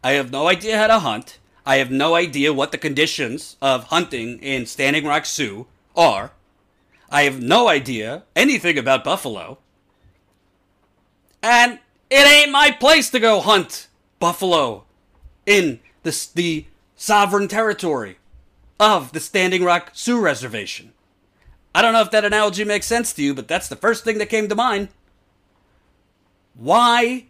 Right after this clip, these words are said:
in God's name? I mean, besides the, the most horrific part, twenty-three hundred Americans dead, not to mention countless more Afghans dead.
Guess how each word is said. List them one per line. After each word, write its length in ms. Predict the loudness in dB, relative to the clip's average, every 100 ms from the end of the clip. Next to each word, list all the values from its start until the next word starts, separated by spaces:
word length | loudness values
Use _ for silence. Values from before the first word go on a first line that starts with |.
| _
in 460 | 2 2 0 -4 -10 _ _ -2
God's 360 | 2 2 0 -2
name? 440 | 0 0 -2 -8 _ _ _ _ _ _ _ _ _ _
I 80 | -2
mean, 180 | 0 0
besides 760 | -2 2 2 2 0 -4 -14 _ _ -10
the, 200 | -8 -8
the 160 | -2
most 340 | 0 0 -4 -18 _ -4
horrific 420 | 0 0 -2 -10
part, 260 | -10 -10 -12 _ _ _ _
twenty-three 400 | -4 -2 -2 -2
hundred 300 | -2 -2 -6 -8 _ _ -4
Americans 500 | 0 0 -2 -8 -4
dead, 320 | -2 -2 -8 _ _ _
not 200 | -2 -2
to 60 | 0
mention 480 | -2 -2 -8 -10 -16 _ _ _ _ _ -4
countless 420 | 0 0 -2 -6
more 460 | 0 4 4 2 -8 _ _ _ -4
Afghans 540 | -2 0 0 0 -2
dead. 300 | -10 -10 -12